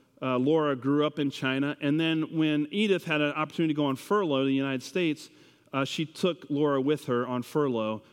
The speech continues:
to the United States, where Laura entered college at Greenville College. She started out there, and then she transferred to Seattle Pacific College at the time and,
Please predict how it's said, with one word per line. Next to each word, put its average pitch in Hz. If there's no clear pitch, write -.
to -
the 131
United 123
States, 139
where 127
Laura 147
entered 139
college 147
at 131
Greenville 147
College. 110
She -
started 139
out 131
there, 117
and 135
then 160
she 147
transferred 160
to 131
Seattle 127
Pacific -
College 113
at 120
the 117
time 123
and, 120